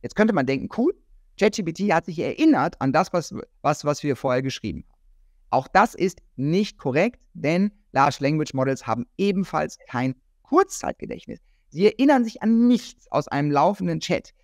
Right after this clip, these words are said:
Das heißt, wenn wir da irgendwas hinschicken, dann ändert sich die K I auf der anderen Seite nicht.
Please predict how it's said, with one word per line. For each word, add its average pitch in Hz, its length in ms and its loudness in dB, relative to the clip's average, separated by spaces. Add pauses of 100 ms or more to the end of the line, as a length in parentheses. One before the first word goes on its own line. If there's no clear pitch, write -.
(160)
Das - 160 -6
heißt, 190 220 2
wenn 170 240 0
wir 247 340 2
da 160 240 2
irgendwas 240 320 2
hinschicken, 165 420 -4
dann 147 200 -2
ändert 269 340 4
sich 147 140 -8
die - 100 -12
K - 180 -8
I 202 180 -4
auf 160 140 -6
der - 160 -4
anderen 170 220 -4
Seite 139 280 -2
nicht. 139 360 -4